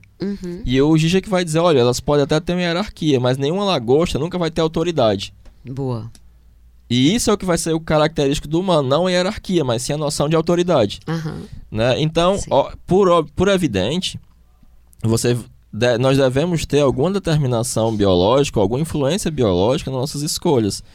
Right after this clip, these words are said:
Speaker 1: A pergunta
Speaker 2: Mas
Speaker 1: é essa, influência, mas não necessariamente
Speaker 2: É,
Speaker 1: determinação.
Speaker 2: determinação. É,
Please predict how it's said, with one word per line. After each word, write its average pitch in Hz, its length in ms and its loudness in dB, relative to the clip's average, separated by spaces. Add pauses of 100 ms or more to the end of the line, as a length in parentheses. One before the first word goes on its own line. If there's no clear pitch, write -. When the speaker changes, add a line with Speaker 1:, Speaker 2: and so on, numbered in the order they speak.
(160)
Speaker 1:
A - 40 -20
pergunta 208 280 2
Speaker 2:
Mas 180 240 4
Speaker 1:
é 202 140 2
essa, 180 200 -4
influência, 196 680 -4
mas 190 220 -6
não 180 120 -6
necessariamente 185 560 -8
Speaker 2:
É, 185 260 4
Speaker 1:
determinação. 160 1120 0
Speaker 2:
determinação. - 40 -8 (100)
É, 95 360 2